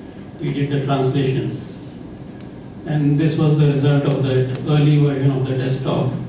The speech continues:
This was, I think, some gnome two point oh, some version. And around that time, keyboard was a rudimentary keyboard, which is basically what is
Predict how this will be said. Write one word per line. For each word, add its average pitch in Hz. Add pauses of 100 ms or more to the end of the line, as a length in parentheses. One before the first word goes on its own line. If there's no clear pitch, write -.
(200)
This 131
was, 131
I 127
think, 127
some 127
gnome 127
two -
point 127
oh, 123 (220)
some 127
version. 117 (1700)
And 156
around 175
that 185
time, 185
keyboard 202
was 170
a 147
rudimentary 170
keyboard, 147
which 151
is 143
basically 139
what 135
is 131